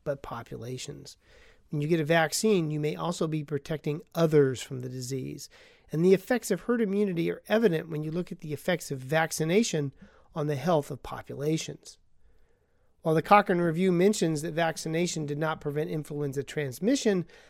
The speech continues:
that was only because they did not include the studies that demonstrate that vaccination leads to decreased influenza transmission.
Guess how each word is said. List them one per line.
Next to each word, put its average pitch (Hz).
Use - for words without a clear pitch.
that 202
was 170
only 185
because 151
they 151
did 143
not 143
include 143
the 190
studies 143
that 160
demonstrate 139
that 190
vaccination 147
leads 120
to 160
decreased 135
influenza 131
transmission. 143